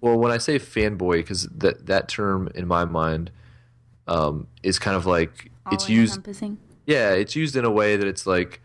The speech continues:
Speaker 1: what would, what would a fanboy wanna see? You know, like,
Speaker 2: Oh,
Speaker 1: I wanna see
Speaker 2: a
Speaker 1: Darth Maul versus
Speaker 2: fanboy.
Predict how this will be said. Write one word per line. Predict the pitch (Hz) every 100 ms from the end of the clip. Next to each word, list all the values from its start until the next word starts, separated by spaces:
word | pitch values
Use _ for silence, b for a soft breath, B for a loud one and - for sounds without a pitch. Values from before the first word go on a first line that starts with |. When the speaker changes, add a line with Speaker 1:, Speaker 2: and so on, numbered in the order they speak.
| b b b b b _ _
Speaker 1:
what | - 117 123
would, | 113 110 101 -
what | 104 113
would | 110 95
a |
fanboy | - - 101 104 85 78
wanna | 78 78 78
see? | - 78
You | 78
know, | 82
like, | 82 78 -
Speaker 2:
Oh, | -
Speaker 1:
I | 101
wanna | 110 85
see | - 90
Speaker 2:
a | -
Speaker 1:
Darth | 113 104 107
Maul | 107 101
versus | 92 92 - 185
Speaker 2:
fanboy. | 147 113 135